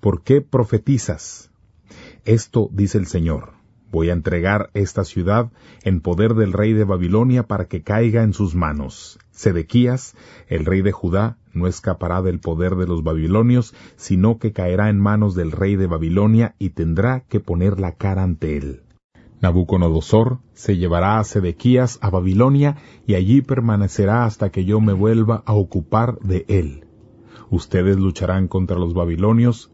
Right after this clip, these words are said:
pero no vencerán. ¿Es la decisión del Señor?".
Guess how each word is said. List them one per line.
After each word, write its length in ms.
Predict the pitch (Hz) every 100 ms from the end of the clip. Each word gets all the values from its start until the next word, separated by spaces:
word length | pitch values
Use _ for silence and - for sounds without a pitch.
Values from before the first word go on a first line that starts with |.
| _
pero 180 | 87 82
no 140 | 90
vencerán. 640 | 92 87 90 78 71 69 - _ - - - -
¿Es 240 | 107 104
la 140 | 107
decisión 640 | 101 85 85 - 104 98 101
del 160 | 85
Señor?". 480 | - 87 92 120 147